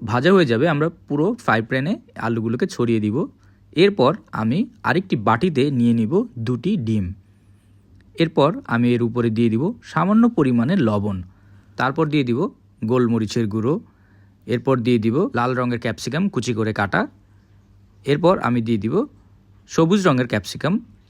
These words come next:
তারপর দিয়ে দিব হলুদ রঙের ক্যাপসিকাম। তারপর দিয়ে দিব ধনিয়া পাতা কুচি করে কাটা।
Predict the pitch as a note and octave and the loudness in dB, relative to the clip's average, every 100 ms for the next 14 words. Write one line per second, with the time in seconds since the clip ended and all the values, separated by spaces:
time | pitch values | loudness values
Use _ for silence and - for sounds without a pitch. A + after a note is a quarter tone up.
0 | - - - _ - _ - C3 A#2 A#2+ | -20 -20 -20 _ -20 _ 0 0 2 0
1 | G#2+ A2+ A#2 G3 C4+ - C3+ C#3+ A2+ A#2 | 2 0 2 0 -2 0 2 2 2 -2
2 | F3 - G#2+ - G#2+ G2+ F#2 F2+ _ _ | -2 -2 -6 -6 -6 -6 -8 -12 _ _
3 | _ _ _ _ _ _ _ - C3 B2 | _ _ _ _ _ _ _ 0 0 2
4 | B2+ A#2 G#2+ A2 G3+ C#4 _ - - A2+ | 0 2 2 2 0 -2 _ -10 -4 -2
5 | B2 A#2+ A#2+ E3 E3 A2+ A#2 A2+ G#2+ G#2 | 0 0 0 -2 -2 -2 -2 -2 0 -2
6 | A#2 A3+ | 0 -4